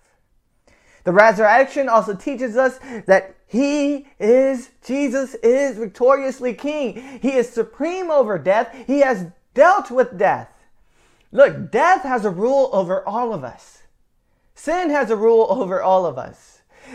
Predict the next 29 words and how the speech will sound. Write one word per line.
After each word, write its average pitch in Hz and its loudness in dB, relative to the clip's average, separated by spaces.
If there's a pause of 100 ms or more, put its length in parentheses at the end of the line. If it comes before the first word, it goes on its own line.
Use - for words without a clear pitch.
(100)
And 214 0
Jesus, 339 -4 (180)
he 349 -2
showed 302 0
us 254 0 (200)
that 233 2
the 226 6
ruler 311 -2
of 202 4
all 240 6
of 190 0
us, 175 -2
death, - 2 (720)
that 233 -2
he 302 0
is 262 2
superior 285 -4 (680)
to 226 -2
death. 151 -2 (680)
He 311 0
is 311 -4
higher. 320 -4
He 294 -4
is 240 -4
greater 359 -4
than 240 -2
death. 165 -6 (880)
His 294 -2
rule 349 -4